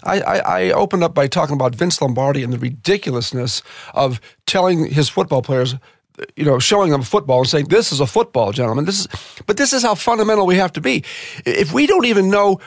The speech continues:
what a boy or a girl is, or male or female, then I think we need to get to that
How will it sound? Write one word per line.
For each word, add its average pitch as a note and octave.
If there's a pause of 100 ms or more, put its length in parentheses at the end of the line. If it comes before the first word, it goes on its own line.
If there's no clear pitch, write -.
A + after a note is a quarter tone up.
(160)
what F#3+
a E3
boy F#3
or E3
a C3+
girl E3
is, G#2
or C#3
male G3
or C#3+
female, C3 (160)
then F#3+
I G3
think B3
we A3+
need A3
to F3+
get F#3+
to F3+
that E3